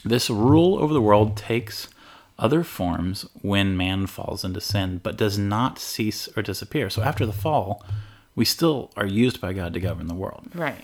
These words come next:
Speaker 1: Right? Um, "In the exercise of his rule in the world, God makes use of human power administered by human reason.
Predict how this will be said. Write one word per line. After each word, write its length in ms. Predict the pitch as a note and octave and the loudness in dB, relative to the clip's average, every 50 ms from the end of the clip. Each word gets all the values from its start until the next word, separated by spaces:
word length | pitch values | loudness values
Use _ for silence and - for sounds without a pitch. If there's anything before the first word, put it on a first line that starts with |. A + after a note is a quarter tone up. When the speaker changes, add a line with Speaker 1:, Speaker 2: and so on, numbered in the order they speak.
| - | -10
Speaker 1:
Right? 220 | - F#2+ F2 C#3+ - - - - - - - - - - _ _ _ _ - | -8 -6 -6 -6 -8 -12 -18 -20 -20 -20 -20 -20 -20 -20 _ _ _ _ -4
Um, 520 | - G2+ F#2+ F#2 F2+ F2 F2 F2 E2+ - _ _ _ _ _ _ _ _ _ _ _ _ _ _ _ _ _ _ - | -2 0 0 0 0 0 -2 -4 -4 -8 _ _ _ _ _ _ _ _ _ _ _ _ _ _ _ _ _ _ 4
"In 260 | A#2 B2+ D3+ F3 E3+ | 6 6 6 6 6
the 140 | F3 F3 - | 4 4 4
exercise 600 | A#2+ B2 - - - B2+ - - G#2 A2 A2 - | 2 -4 -4 -4 -4 -4 -2 -2 -2 -2 -2 -4
of 140 | - F#2+ | -4 -4
his 260 | - B2+ B2+ A2+ - - | -2 -2 -2 -4 -4 -2
rule 360 | G#2+ G2 G#2+ G#2+ A2 A2+ - | -2 0 0 0 0 -2 0
in 100 | A#2 A#2 | 0 0
the 80 | A2+ | 0
world, 380 | G#2+ - F2+ F2 F2+ E2+ F2 G#2 | 0 -2 -4 -4 -4 -4 -4 -4
God 240 | - F#2+ F2+ F#2 G2 | -4 -2 -2 -2 -2
makes 420 | G2 F#2 F2+ F2 F2 - - - - | -2 -2 -2 -4 -4 -6 -8 -8 -4
use 300 | E2+ F#2 G2 G2 - - | -2 -2 -2 -2 -4 -8
of 120 | - - | -10 -12
human 400 | - - - A2 A#2 C3 B2+ A#2+ | -8 -2 0 2 2 4 2 0
power 500 | - - - F2+ F2 F2 D#2+ E2 F2+ - - - - - - _ _ - | -2 -4 -10 -10 -8 -8 -6 -8 -8 -10 -14 -20 -20 -20 -20 _ _ -8
administered 680 | G#2+ F#2 F#2+ G2+ F#2+ G2 G#2 G2+ - - G2 F#2+ F#2+ | -8 -6 -2 0 2 2 0 0 -2 -2 -2 -2 -2
by 140 | - - E2 | -4 -6 -8
human 640 | E2 - - - G2 F#2+ F#2 F2+ F2 F2 F2 F2 - - _ _ _ - | -8 -10 -8 -4 -4 -2 -2 -2 -2 -4 -6 -8 -10 -14 _ _ _ -14
reason. 560 | - F#2 F2 E2 - - - - - - | -10 -8 -8 -8 -8 -10 -12 -14 -14 -14